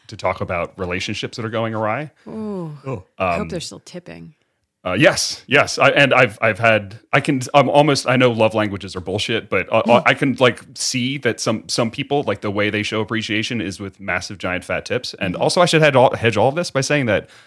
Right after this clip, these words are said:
Speaker 1: hey, folks at the bar, if you're listening to this right now, I do love you. I do love you. You're all very nice people.
Speaker 2: Mm-hmm.
Speaker 1: I, I do appreciate them.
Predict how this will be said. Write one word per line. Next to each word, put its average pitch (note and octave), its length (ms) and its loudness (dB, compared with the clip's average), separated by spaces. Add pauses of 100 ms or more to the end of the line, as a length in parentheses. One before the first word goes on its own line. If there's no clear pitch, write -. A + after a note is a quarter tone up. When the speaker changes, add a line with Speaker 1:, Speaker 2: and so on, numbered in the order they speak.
Speaker 1:
hey, B2+ 220 4
folks B2+ 340 -2
at A#2 80 -6
the F#2 60 -16
bar, G#2 220 4
if C3 120 -4
you're F#2+ 120 -2
listening G2+ 180 -2
to A#2+ 60 0
this A#2 100 -4
right B2 120 4
now, C#3 300 2 (540)
I G2 60 -6
do F3+ 100 0
love C3+ 180 6
you. B2+ 200 -2 (120)
I - 40 -6
do - 100 0
love E3+ 160 4
you. D#3+ 80 2
You're C3+ 140 6
all G3+ 80 6
very F3 160 4
nice C#3+ 180 4
people. - 320 -4
Speaker 2:
Mm-hmm. G3 340 -6
Speaker 1:
I, B2+ 220 2
I B2 40 2
do E3 100 -2
appreciate B2 440 -4
them. E2 220 -8